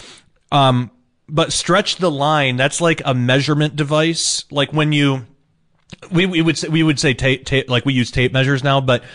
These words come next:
but back then they would actually have, like, like, lines, like, strings, like, ropes that they would use to measure off things that they were building. God's using that language to communicate to Job, "I made the earth. Like, I,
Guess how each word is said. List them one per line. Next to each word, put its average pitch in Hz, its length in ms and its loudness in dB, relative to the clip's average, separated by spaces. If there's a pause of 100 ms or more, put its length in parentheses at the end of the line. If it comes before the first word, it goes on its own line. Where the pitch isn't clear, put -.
(180)
but 147 140 0
back 156 180 2
then 151 220 0
they 143 100 2
would 139 120 2
actually 143 320 -2
have, 135 120 -2
like, 123 220 -4
like, 120 240 -12
lines, 123 500 -2
like, 113 160 -2
strings, 127 540 -2
like, 113 120 -4
ropes 123 440 -2
that 135 160 -4
they 131 100 0
would 123 140 -4
use 127 240 -4
to 135 100 -10
measure 123 480 -2
off 123 380 -2
things 131 240 0
that 117 100 -2
they 127 80 2
were 113 140 2
building. 127 500 2 (480)
God's 160 320 -2
using 170 420 -2
that 139 200 0
language 139 560 -2
to 127 100 -10
communicate 135 680 -2
to 120 60 -4
Job, 123 400 0
"I 139 180 0
made 131 360 -2
the 120 160 -2
earth. 131 260 -2
Like, 113 200 -6
I, 123 220 0